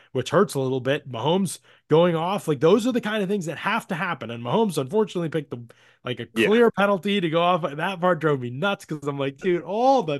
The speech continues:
Speaker 1: things." You
Speaker 2: Yeah, he
Speaker 1: just
Speaker 2: had
Speaker 1: had
Speaker 2: so
Speaker 1: a
Speaker 2: much
Speaker 1: receiver
Speaker 2: political
Speaker 1: get
Speaker 2: capital as a guy who's, like, never
Speaker 1: <laughs>
Speaker 2: complained, and he picked the worst time to do
Speaker 1: Right.
Speaker 2: it. <laughs>
Speaker 1: And he, and he just the week before had a receiver get assaulted at the goal
Speaker 2: Yeah,
Speaker 1: line
Speaker 2: true,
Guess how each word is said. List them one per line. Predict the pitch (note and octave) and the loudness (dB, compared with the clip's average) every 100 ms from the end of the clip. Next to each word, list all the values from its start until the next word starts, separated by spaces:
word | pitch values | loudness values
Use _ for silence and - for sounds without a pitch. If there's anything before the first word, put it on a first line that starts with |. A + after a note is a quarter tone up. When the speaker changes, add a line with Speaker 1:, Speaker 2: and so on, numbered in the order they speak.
| - | -4
Speaker 1:
things." | G3+ - B3+ E3 - - - | -4 0 2 0 -4 -12 0
You | A3+ | 4
Speaker 2:
Yeah, | - | 6
he | D#4+ | 8
Speaker 1:
just | |
Speaker 2:
had | E4+ | 6
Speaker 1:
had | B3+ | 8
Speaker 2:
so | |
Speaker 1:
a | A#3 | 6
Speaker 2:
much | - | 6
Speaker 1:
receiver | B3 | 4
Speaker 2:
political | G#3 A3+ | 6 4
Speaker 1:
get | E3+ | 4
Speaker 2:
capital | F3 F#3 F3+ D3+ C#3 | 6 6 4 4 6
as | C#3 | 4
a | |
guy | D3 D#3+ | 4 4
who's, | D#3 | 4
like, | D#3+ C#3+ | 2 2
never | D#3 D#3+ | 2 2
Speaker 1:
<laughs> | D#3 C3+ | 0 0
Speaker 2:
complained, | D#3+ D3+ | 0 0
and | C3+ | -4
he | C3+ | -4
picked | E3+ D#3+ | -2 0
the | D3 | 0
worst | C3 C#3+ D3+ C#3+ | 0 2 0 0
time | E3 D3 C3 | 0 0 0
to | |
do | D3 C3 | 0 2
Speaker 1:
Right. | A#2 | 0
Speaker 2:
it. | - - A#3 F#3 A3+ A#3 | -4 -4 -4 -2 -4 0
<laughs> | |
Speaker 1:
And | A#3 A#3+ | 2 2
he, | - D4+ - - D#4+ - _ - C#4+ | 2 0 0 -4 -6 -6 _ -4 -2
and | - | 4
he | C#4+ | 4
just | C4 B3+ D#4 - | 4 4 4 4
the | D4 | 4
week | C#4 C#4 - | 6 6 4
before | B3 - C#4 C4+ C4+ - C4 | 2 4 6 4 2 -2 2
had | C4+ | 4
a | B3+ | 4
receiver | B3 - C#4 B3+ | 0 0 0 0
get | A#3 B3 | -2 -4
assaulted | B3 - D4 C#4+ D4 D4 F3 E3+ | -4 -2 2 4 2 0 0 -2
at | F3 | -4
the | |
goal | F#3+ A#3 C4 B3 | -2 2 4 4
Speaker 2:
Yeah, | - | 4
Speaker 1:
line | D#3 E3+ | 2 -2
Speaker 2:
true, | - | -2